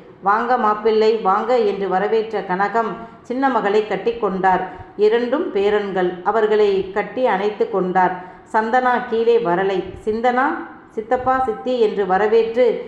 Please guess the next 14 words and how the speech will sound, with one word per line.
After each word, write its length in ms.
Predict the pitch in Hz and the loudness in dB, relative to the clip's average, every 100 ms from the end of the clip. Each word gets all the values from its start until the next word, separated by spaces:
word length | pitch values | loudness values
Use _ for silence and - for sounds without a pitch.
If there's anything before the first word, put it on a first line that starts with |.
| - - | -12 -2
தம்பிகளுடன் 720 | 262 277 254 233 208 240 247 | 0 0 0 2 2 0 0
பேசினாள். 580 | 208 208 214 202 185 175 175 - - | 0 0 -2 0 0 0 -6 -16 -6
"அத்தாச்சி 440 | 190 - 262 262 226 | -4 0 0 0 -2
வந்துட்டாங்க, 580 | 196 226 226 214 190 185 - - - - - | 0 -2 2 0 0 -2 -4 -10 -20 -20 -4
போ, 120 | 240 233 170 - | 0 0 -2 -4
போ, 100 | 214 226 208 | 0 2 2
நீங்க 260 | 208 226 226 | 0 -2 -2
போய் 360 | 214 226 240 226 175 - - - | 2 2 4 4 0 -6 -16 -4
வாங்கன்னு 460 | 202 240 254 254 247 220 | -2 0 0 -2 -2 2
கேளு" 260 | 220 208 - - - | 2 2 -2 -6 -4
என்றாள். 520 | 220 233 208 202 214 - - - - - - - - - - - - | 0 0 2 0 0 -2 -8 -14 -20 -20 -20 -20 -18 -20 -20 -20 -12
"நீங்க 240 | 240 254 | -6 -2
போய் 200 | 247 262 | 0 0
வா, 180 | 233 208 | 2 2